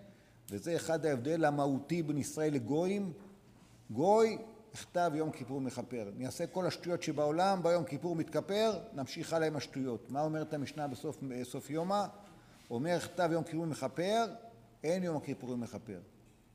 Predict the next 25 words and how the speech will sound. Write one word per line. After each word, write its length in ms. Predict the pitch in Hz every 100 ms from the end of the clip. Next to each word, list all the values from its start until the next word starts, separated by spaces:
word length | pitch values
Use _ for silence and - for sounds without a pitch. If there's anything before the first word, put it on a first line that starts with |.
| -
אל 120 | 131
ת-, 100 | 123 143 127
זה 60 | 120
לא 120 | 151
שטויות, 440 | 147 - 160 127 104
זה 120 | 117
לא 60 |
יום 80 | 151
כיפור, 300 | - 143 160
זה 100 | 117
לא 180 | 139 160
אוויר. 380 | 131 143 139 90 - - - - _ -
נחטא 340 | 110 - 170 160
כל 160 | 175
השנה, 540 | 156 147 151 190 214 190
יש 120 | 147
לנו 140 | 156 156
יום 180 | 165 156
אחד 180 | 156
בשנה, 400 | 151 143 160 185
אנחנו 300 | 202 170 -
נמשיך 240 | 151 190 -
כל 180 | - 226
השטויות 360 | 175 - 202 -
שבעולם, 560 | 156 160 170 190 202